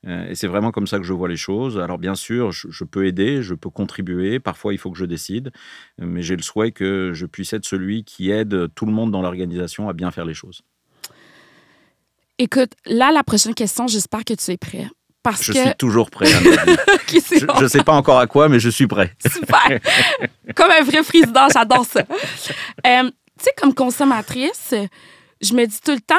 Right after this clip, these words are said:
Speaker 2: quand je voyage, je peux trouver toutes sortes de bouteilles, que ce soit dans les dépanneurs, que ce soit dans des espèces de boutiques privées où est-ce qu'ils vendent du vin.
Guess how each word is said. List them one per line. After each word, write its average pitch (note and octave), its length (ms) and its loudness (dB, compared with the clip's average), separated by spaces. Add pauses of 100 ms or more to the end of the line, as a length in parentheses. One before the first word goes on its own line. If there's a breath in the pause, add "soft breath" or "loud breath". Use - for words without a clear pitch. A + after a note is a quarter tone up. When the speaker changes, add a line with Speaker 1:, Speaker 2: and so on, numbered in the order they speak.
(120)
Speaker 2:
quand C#4+ 120 0
je A#3 120 -2
voyage, A3 680 0
je A3 200 2
peux G3+ 180 -4
trouver A3+ 260 -6
toutes - 200 -12
sortes C#4 160 -2
de B3+ 40 0
bouteilles, A3+ 540 -6
que A#3+ 100 -4
ce G3+ 140 -6
soit G#3+ 120 -4
dans G#3 100 0
les G3 120 -4
dépanneurs, G3 640 -2
que A#3+ 100 -10
ce G3+ 140 -8
soit G#3 360 -2
dans F3+ 420 0
des F3 280 -8
espèces G3 300 -4
de F3 180 -2
boutiques E3 540 -8
privées G3 440 -4
où F#3+ 80 -4
est-ce F3+ 120 -8
qu'ils E3 140 -14
vendent F#3 180 -2
du E3 100 -10
vin. F#3+ 220 -2